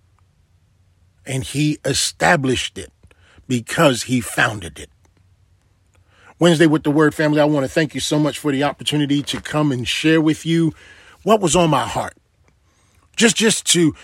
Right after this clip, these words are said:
to give you that midweek motivational message to those who are being saved and the opportunity to hear the awareness of what's about to happen. We don't know when.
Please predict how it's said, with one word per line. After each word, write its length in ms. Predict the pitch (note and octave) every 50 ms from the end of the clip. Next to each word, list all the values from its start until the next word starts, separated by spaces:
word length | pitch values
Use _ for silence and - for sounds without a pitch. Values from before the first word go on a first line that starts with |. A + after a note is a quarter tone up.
| - _
to 160 | - - D#3+
give 420 | C#3 A2 A2 A#2+ E3+ G#3 G3 D#3+ D3
you 360 | D3+ E3+ F#3 F#3 F3+ F3 E3
that 300 | C#3 C3 D3 B2+ A#2 B2
midweek 720 | B2 B2+ C3 E3 G3 G3+ E3+ D#3 C3+ C3 E3 F3 E3 -
motivational 840 | - C#3 C#3+ D#3 E3 E3+ D3+ C#3+ D3+ D3+ B2+ - - D3 C#3 A#2+ A#2+
message 520 | A#2+ B2+ D3 D#3 D3+ - - D#3 D3 - -
to 160 | - - C3+
those 400 | A2 A2 D#3+ F#3 A3+ A3 G#3 -
who 120 | - F#3
are 60 | D#3+ D3
being 340 | C3+ E3 F3+ F3 E3+ D#3
saved 560 | C#3 - - - E3+ D3+ A#2+ G#2 G2 F2+ F2+ - - - - - - - -
and 200 | E3+ E3+ D#3+ C#3
the 120 | C#3 B2+ - -
opportunity 1080 | E3+ G3 - - G3 F3 C#3+ - - - F#3+ F3+ D#3+ D3+ C3+ - - - D3 C#3+ C3 - - - - - - - _
to 280 | - - - F3 D#3 C3+
hear 500 | A#2+ - - - G3 G#3 G3 F#3+ F3+ D#3+
the 260 | C3+ E3 E3 D#3+ - -
awareness 840 | D3+ C3+ A#2+ A2+ A#2+ E3 F3+ F3 E3+ D#3 C#3 C3+ C3+ B2 - - - -
of 320 | D3 C#3 B2+ A#2 A2 G2+
what's 300 | - F#3+ G#3 - - -
about 400 | E3 C3 A2+ - D3 D#3 D#3+ -
to 120 | - - -
happen. 540 | - - C3 B2+ - - - - G2+ A#2 A2+
We 180 | C#3+ G#3 A#3 G#3+
don't 300 | F3+ G3+ G3 F#3+ - -
know 240 | D#3 E3+ E3+ E3
when. 440 | D3 G#2+ A2+ D3 C3+ G2 E2 D#2+ -